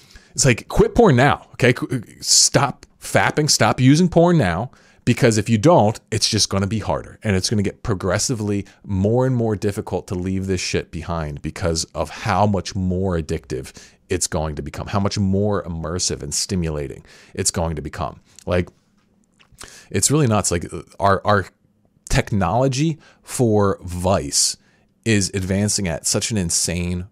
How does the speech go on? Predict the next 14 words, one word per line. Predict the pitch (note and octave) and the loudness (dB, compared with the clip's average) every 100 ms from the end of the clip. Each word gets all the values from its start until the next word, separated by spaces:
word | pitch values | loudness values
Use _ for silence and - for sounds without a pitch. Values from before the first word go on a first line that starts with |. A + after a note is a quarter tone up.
| _ - | _ -8
rate. | D2+ D2 - _ _ _ - | -6 -8 -14 _ _ _ -4
Like, | F#2 - | -2 -2
I | - | -6
tried, | G#2 A2+ A2 G2 | -4 0 0 2
um, | F#2 F2+ E2 E2+ _ _ _ - | 0 0 -4 -8 _ _ _ -4
those | G2 F#2 F2 - | -2 -2 -4 -8
new, | G#2 G#2 G#2 | -4 -2 0
like, | F#2+ E2+ - - - | 0 -4 -6 -14 -4
nicotine | G2+ - - B2+ A#2 | -4 -4 -4 -2 0
vapes | A#2+ A#2 - | 2 2 0
or | A#2 | 0
whatever, | A#2+ B2 B2+ C3 - - - - | 2 4 4 0 -8 -20 -18 -2
and | B2+ | 2
they're, | E3+ B3+ | 2 0